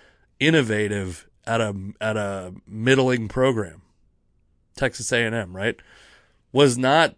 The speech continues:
incredibly successful. Maybe he's not a great recruiter. He doesn't have to recruit in the N F L.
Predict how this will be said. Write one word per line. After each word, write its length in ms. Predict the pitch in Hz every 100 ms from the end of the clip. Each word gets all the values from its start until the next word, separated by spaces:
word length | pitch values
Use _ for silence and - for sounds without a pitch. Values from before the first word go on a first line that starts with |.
| _ _
incredibly 500 | 127 113 135 135 131
successful. 800 | 117 107 - 143 131 117 110 127 _ _ _ _ _ _ 123
Maybe 240 | 160 190
he's 200 | 180 139
not 200 | 147 165
a 40 |
great 240 | 139 147 151
recruiter. 520 | 135 - 185 214 90
He 160 | - 143
doesn't 160 | 165
have 160 | 202 -
to 80 | 139
recruit 440 | - 127 104 -
in 80 | 110
the 100 | 104
N 100 | 101
F 140 | 98 95
L. 260 | 82 _